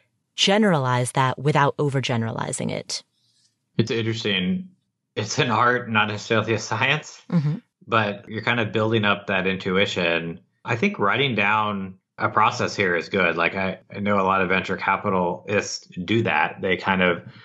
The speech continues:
Speaker 2: have a structured way to reevaluate their investing decisions. And if you have more of a structured process for doing it, I think you're gonna be in a better place than if you're just kind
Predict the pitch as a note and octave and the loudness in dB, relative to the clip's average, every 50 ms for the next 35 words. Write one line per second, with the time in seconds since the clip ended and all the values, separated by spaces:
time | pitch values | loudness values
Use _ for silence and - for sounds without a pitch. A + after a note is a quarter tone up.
0 | - - - - _ _ _ - A#2 A#2 G#2+ G2+ - - - B2 A2+ A2 A2+ - | -20 -20 -20 -20 _ _ _ 0 0 2 2 2 0 0 2 2 2 2 2 0
1 | A#2+ G#2+ G2+ G2 G2 G2 G2 F#2+ F#2+ F#2+ F#2 F#2 - - G2+ F#2 F2 F2 E2+ E2+ | 0 2 2 4 4 4 4 2 2 0 -2 -6 -8 -6 -2 0 2 2 2 2
2 | E2 D#2 - _ _ _ _ _ _ _ _ _ _ - - G2 G#2 G#2+ G#2 F#2 | 0 -2 -6 _ _ _ _ _ _ _ _ _ _ -8 -2 0 2 2 2 2
3 | F2+ F2 F2+ G#2+ G#2+ G#2 G2+ F#2+ F#2+ F#2 F#2 F#2 - _ - - F#2+ F2 F2 F2 | 2 2 4 4 4 2 2 2 2 0 0 -4 -8 _ -10 -6 -4 -2 -2 -2
4 | F2 F2 F2+ G2 F#2+ - - F#2 E2 D#2 - - F2+ D#2 E2 E2 E2 E2 E2+ F#2+ | -2 -2 -2 -2 -2 -2 -4 -10 -10 -10 -10 -12 -12 -12 -12 -12 -12 -12 -16 -18
5 | - - - _ _ _ - G2 F#2 F2+ F2 E2+ F2 E2+ E2 D#2+ D#2 - _ _ | -18 -20 -20 _ _ _ -10 -4 -2 0 0 2 0 -2 -2 -4 -10 -12 _ _
6 | _ _ _ _ _ _ _ _ _ _ _ _ - G#2+ G2+ - - G#2 G#2 G#2 | _ _ _ _ _ _ _ _ _ _ _ _ -6 -6 -6 -4 -2 -2 0 2
7 | G2+ F#2+ F#2+ F#2 F#2 F2 F2+ - _ _ _ _ _ - - - - C#3 C3+ B2+ | 2 2 2 0 0 -2 -4 -10 _ _ _ _ _ -8 -4 -2 0 0 0 0
8 | A#2 A2+ A2 A2 A#2 C3 C3+ C3 A#2+ A2+ G2+ - - G#2 G2 - - G2+ F#2 - | 2 2 2 2 2 2 2 2 2 0 0 -2 0 -2 -2 -2 -2 -8 -4 0
9 | G2 F#2+ - F#2+ F#2+ F2 - - F2 F#2 F#2 G2 G#2+ A2 G#2 F#2 F#2 G2+ F#2 F2+ | 0 0 0 -2 -6 -6 -4 -4 -2 0 2 2 4 4 2 2 0 -2 0 0
10 | F#2 F2 F#2 F2+ F2 E2+ E2 F#2 F2+ F2 E2+ E2 D#2 D2 F2 F2 F2 F2+ E2+ E2+ | 0 2 2 2 0 0 0 2 2 2 2 0 0 0 2 2 4 4 4 4
11 | E2 - - - - - F#2 F2+ F#2+ F2 - - F#2 F2 E2 E2 - F2 E2 D#2 | 2 2 -2 -12 -2 0 2 2 2 2 0 -2 0 0 0 0 0 0 -2 -2
12 | - - E2+ - - - F2 | -2 -6 -8 -6 -4 -2 0